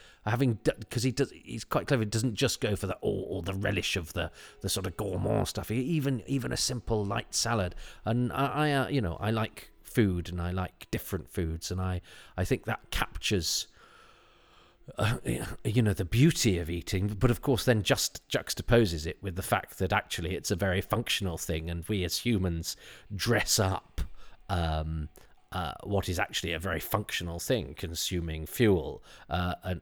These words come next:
and, you know, 'cause we're, we're, we're, uh, apes with ideas above our station.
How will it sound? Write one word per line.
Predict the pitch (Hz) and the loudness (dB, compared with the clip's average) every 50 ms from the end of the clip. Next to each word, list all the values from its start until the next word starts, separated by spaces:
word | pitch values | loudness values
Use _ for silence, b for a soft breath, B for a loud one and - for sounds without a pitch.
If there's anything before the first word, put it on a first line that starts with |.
| - - | -6 -4
and, | 95 87 90 92 82 - - - | -2 -2 -2 -2 -4 -6 -8 -8
you | - 98 92 95 | -6 -4 -4 -2
know, | 87 85 | -4 -4
'cause | - - 101 | -4 -4 0
we're, | 92 98 92 85 82 - 90 87 - | 2 2 2 2 0 -4 -10 -14 -14
we're, | - 98 90 80 87 98 95 90 85 - - _ _ _ _ _ _ - - - _ _ _ _ - - b b b b b b | -12 -12 -10 -8 -6 -4 -4 -4 -4 -8 -10 _ _ _ _ _ _ -20 -20 -20 _ _ _ _ -18 -18 b b b b b b
we're, | - 90 92 90 85 80 - _ - - - - - | -4 -2 0 0 0 -2 -6 _ -14 -16 -14 -8 -6
uh, | 90 87 78 - - _ - - - _ _ _ - | -4 -4 -4 -6 -8 _ -18 -20 -20 _ _ _ 2
apes | 110 - - - - - | 2 2 2 0 -2 0
with | 110 101 90 | 2 2 2
ideas | 92 92 92 - 98 101 90 - | 2 2 2 2 2 2 2 2
above | 107 - 117 107 - | 2 4 4 4 6
our | 95 90 87 | 4 4 2
station. | - - - 98 98 - - - - | 0 0 0 0 0 0 -2 -4 -6